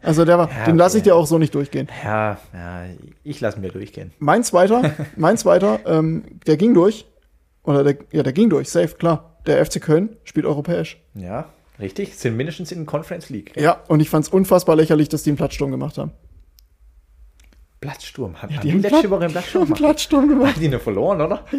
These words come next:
Speaker 2: Da wäre noch viel mehr drin gewesen.
Speaker 1: Ja.
Speaker 2: Überleg mal, wenn die letzte Woche gewonnen hätte, hätte sie ja, wäre sie punktgleich jetzt mit dem S C Freiburg.
Speaker 1: Ja, ja.
Speaker 2: Äh, und da wäre noch alles drin, sogar
Speaker 1: Das,
Speaker 2: auch Champions League.
Speaker 1: das war so lustig. Das Spiel ist zu Ende. Ma-,
Speaker 2: Ah,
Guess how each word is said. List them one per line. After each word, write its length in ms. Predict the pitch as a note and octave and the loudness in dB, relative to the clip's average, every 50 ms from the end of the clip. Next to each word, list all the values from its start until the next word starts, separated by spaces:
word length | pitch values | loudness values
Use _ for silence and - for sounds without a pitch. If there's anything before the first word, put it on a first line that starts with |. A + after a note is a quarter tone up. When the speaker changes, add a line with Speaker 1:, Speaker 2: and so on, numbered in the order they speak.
| C#4+ D4 C4+ | -4 -4 -4
Speaker 2:
Da 100 | G#2 F#2+ | -2 0
wäre 140 | G#2 A2+ A#2+ | 2 2 2
noch 100 | A#2+ A#2+ | 2 0
viel 220 | - D3+ C#3+ - | 0 0 0 0
mehr 140 | A#2+ C3 D#3+ | 2 0 0
drin 180 | - - G3+ F#3 | -2 -2 -4 -4
gewesen. 260 | D#3 - - - F#3 | 0 0 2 4 4
Speaker 1:
Ja. 40 | - B3 | 4 4
Speaker 2:
Überleg 200 | A#3 C#3 E3+ F3 | 4 2 0 -2
mal, 120 | E3+ C#3+ | -4 -6
wenn 120 | B2 A#2 | -6 -6
die 60 | A2 A2 | -6 -8
letzte 240 | A#2+ B2+ - - A#2+ | -10 -10 -8 -6 -4
Woche 160 | A#2 A#2 A#2 | -4 -4 -4
gewonnen 300 | A#2 A2 G2 A#2 C#3+ F3 | -4 -4 -4 -4 -6 -6
hätte, 200 | F3+ G3 F#3 F3+ - E3 G3 F#3+ - - | -8 -10 -12 -12 -12 -10 -12 -12 -10 -10
hätte 160 | F#2+ G2+ G#2+ | -8 -8 -8
sie 120 | - - | -6 -4
ja, 240 | G#2+ G2+ G2+ F#2+ - - - - - - - | -2 -2 -2 -2 -4 -8 -14 -20 -20 -8 -4
wäre 160 | - A#2 B2 | -2 -2 -2
sie 100 | - A#2 | -2 -2
punktgleich 380 | - D#3+ E3+ F3+ G3+ G3+ G3+ | -2 -2 -2 0 0 0 0
jetzt 160 | - F#3 - - | 0 -4 -4 -6
mit 100 | C3 A#2 | -6 -6
dem 40 | |
S 200 | - B2 D3 - - | -6 -8 -8 -6 -6
C 180 | G#3 G3+ G#3 G3 - | -6 -6 -6 -8 -10
Freiburg. 420 | - - - D3 D3+ D3+ D#3 - - - - | -8 -6 -4 -2 -2 -4 -4 -8 -12 -12 -6
Speaker 1:
Ja, 220 | - C#3+ C#3 - - - _ _ - - _ | -2 -2 -2 -2 -4 -8 _ _ -20 -20 _
ja. 340 | - A2+ A2 A2 G#2+ G#2+ G#2+ | -10 -6 -6 -4 -4 -4 -4
Speaker 2:
Äh, 40 | G#2+ | -6
und 100 | G#2+ G2+ | -6 -6
da 80 | G2 F#2+ | -6 -4
wäre 160 | G2 G2 F#2+ | -4 -4 -4
noch 120 | F#2 - | -6 -8
alles 180 | - A#2 D3 - | -10 -12 -12 -12
drin, 180 | - C3+ A2+ | -12 -12 -12
sogar 160 | G2 - - F#2+ | -6 -4 -2 0
Speaker 1:
Das, 80 | G2 | 0
Speaker 2:
auch 140 | B2+ - - | -2 -4 -4
Champions 320 | - C3+ D#3 F3 - - - | -6 -6 -6 -6 -10 -14 -16
League. 160 | G2 D#2+ - | -16 -14 -12
Speaker 1:
das 200 | - D3 - - | -12 -10 -6 -2
war 160 | D3 C#3 C3+ | 0 0 0
so 320 | C3 C3+ C3 C#3 D3+ D#3+ D#3+ | -2 -4 -2 0 0 2 2
lustig. 600 | D3+ D3+ D#3 D#3 - - D3 D#3 - - _ _ _ _ _ _ | 2 0 0 -2 -6 -8 -8 -8 -8 -12 _ _ _ _ _ _
Das 120 | - D3+ - | -16 -14 -14
Spiel 280 | - - - D#3 E3 | -12 -10 -8 -6 -6
ist 160 | F#3 F3+ - - | -6 -8 -8 -10
zu 80 | E3 - | -8 -6
Ende. 400 | D#3 D3+ D#3+ D#3 D3+ D#3+ F#3 - - _ _ _ _ _ _ | -6 -6 -4 -4 -4 -4 -4 -8 -14 _ _ _ _ _ _
Ma-, 220 | - C#3 C#3 C#3 - _ _ _ | -10 -8 -8 -8 -10 _ _ _
Speaker 2:
Ah, 40 | - | -14